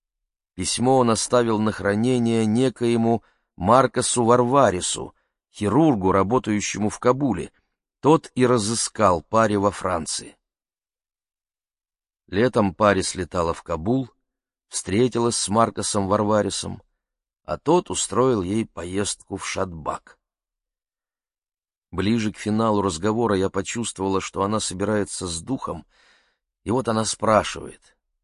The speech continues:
«Кажется, я готова. Можно мне поговорить с ним?» И вот тут-то мне и пришлось ей сообщить.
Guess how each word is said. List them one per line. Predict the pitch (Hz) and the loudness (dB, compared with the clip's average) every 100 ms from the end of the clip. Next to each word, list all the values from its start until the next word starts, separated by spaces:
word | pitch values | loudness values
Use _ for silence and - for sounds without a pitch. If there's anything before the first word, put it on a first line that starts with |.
| _ _ _ _ _ | _ _ _ _ _
«Кажется, | - 98 110 110 - - | -6 -2 -2 -4 -4 -6
я | 101 107 110 | -4 -4 -4
готова. | 92 107 - 123 101 76 - _ _ _ _ _ _ _ _ - | -6 -6 -2 2 2 0 -6 _ _ _ _ _ _ _ _ -12
Можно | 85 131 151 143 139 | 0 2 2 0 -2
мне | 139 139 120 - _ _ _ _ _ _ _ - | 0 0 -2 -4 _ _ _ _ _ _ _ -16
поговорить | 82 95 123 131 117 - | -8 0 0 0 -4 -4
с | - | -8
ним?» | 101 120 98 _ _ _ _ _ _ _ _ _ _ _ _ _ _ _ _ _ - | -8 -10 -12 _ _ _ _ _ _ _ _ _ _ _ _ _ _ _ _ _ -4
И | 110 | 2
вот | 147 - | 2 2
тут-то | - 170 - 143 | -4 -4 2 2
мне | 139 143 139 | 4 6 4
и | |
пришлось | 127 123 - 113 107 - | 2 -4 0 2 2 0
ей | 98 85 76 - _ | -4 -6 -8 -16 _
сообщить. | - - 85 80 - - - - - | -10 -8 -6 -8 -10 -10 -12 -18 -20